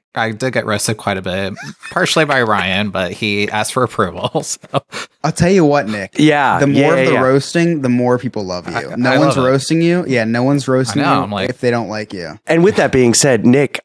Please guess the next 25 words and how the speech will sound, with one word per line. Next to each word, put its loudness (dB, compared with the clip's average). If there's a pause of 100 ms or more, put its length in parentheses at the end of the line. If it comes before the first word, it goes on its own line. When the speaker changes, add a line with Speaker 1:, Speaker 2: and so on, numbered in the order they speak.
Speaker 3:
I 0
really 4
love 2
you 2
this 0
week. -2
Uh, 4
so, 0
Speaker 1:
<laughs> 0 (1800)
Speaker 3:
you 2
know, 4
uh, 4
the, 2
the 4
only 4
gay 4
that 4
I'm 2
making 4
fun 0
of 0
this 0
week 2
is 0
you. 0